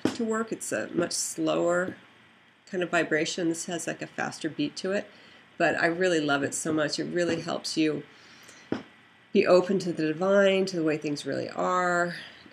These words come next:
and rather than, you know, how your ego really truly <laughs> wants to make them be, which can be extremely frustrating. So anyway, I, I adore it. I love it. And, um,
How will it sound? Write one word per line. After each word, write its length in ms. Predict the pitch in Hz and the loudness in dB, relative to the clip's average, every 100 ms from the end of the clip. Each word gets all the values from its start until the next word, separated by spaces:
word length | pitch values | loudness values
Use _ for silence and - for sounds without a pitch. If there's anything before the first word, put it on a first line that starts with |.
| 160 | -4
and 140 | 156 | 0
rather 200 | 151 151 | 2 2
than, 380 | 143 147 139 - | 0 0 0 0
you 120 | 156 | -2
know, 40 | 151 | 0
how 120 | 156 | -2
your 160 | 156 - | -2 0
ego 300 | 156 151 147 | 0 0 -2
really 360 | 147 147 139 147 | -2 -2 -2 -4
truly 480 | - 175 156 156 - - - | -8 -4 0 -2 -4 -12 -14
<laughs> 200 | - - | -10 -4
wants 220 | 180 - | -4 -2
to 200 | 151 156 - - - - - | -2 -2 -6 -12 -12 -10 2
make 320 | 165 175 - | 6 6 4
them 160 | 147 | -2
be, 240 | - - - | 0 0 -2
which 240 | - - | -6 -8
can 160 | - 160 | -2 0
be 160 | 147 | 0
extremely 400 | 135 - 180 156 | -2 -2 0 0
frustrating. 600 | 147 147 - - 113 113 151 | -2 -8 -6 -8 -6 -8 -10
So 320 | - - - - - - - - | -8 -8 -8 -18 -20 -20 -14 2
anyway, 540 | 202 180 185 190 180 190 | 4 6 6 4 2 2
I, 60 | |
I 40 | 175 | 0
adore 300 | 170 165 160 | 2 4 4
it. 80 | - | 2
I 80 | |
love 220 | 156 156 156 | 0 0 -2
it. 160 | - | -4
And, 400 | 151 151 151 147 - | -4 -2 -2 -4 -4
um, 380 | 147 143 147 | -4 -2 -4